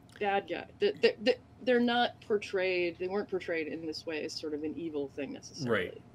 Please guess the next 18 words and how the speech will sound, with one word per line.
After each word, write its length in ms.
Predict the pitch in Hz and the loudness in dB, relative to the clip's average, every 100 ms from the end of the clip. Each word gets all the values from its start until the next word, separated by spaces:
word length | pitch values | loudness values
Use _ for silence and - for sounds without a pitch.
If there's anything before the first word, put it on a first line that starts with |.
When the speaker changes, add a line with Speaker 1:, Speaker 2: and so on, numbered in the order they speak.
| - | -10
Speaker 1:
Um, 60 | 104 | -6
Speaker 2:
right. 240 | 92 87 - 175 | -4 -4 -8 -6
Speaker 1:
any, 160 | 165 | -2
any 200 | 170 180 | -2 -2
more 200 | 175 170 | -2 -2
than 100 | 160 | -2
the 60 | 156 | -2
orcs 360 | 143 143 - - | -2 -4 -6 -12
were. 200 | 60 - - - | -10 -12 -14 -4
Speaker 2:
Yeah. 180 | 131 - - - | -2 -2 -6 -4
Speaker 1:
Um, 360 | 156 135 135 - - - - | -4 -4 -6 -10 -20 -20 -2
so 160 | 160 | 0
it's 140 | 151 - | 2 0
like, 200 | - - | 0 2
kind 160 | 320 | 4
of 80 | 294 | 6
evil 220 | 294 285 | 6 4
society, 720 | 269 247 233 240 262 262 254 | 0 0 2 6 6 6 2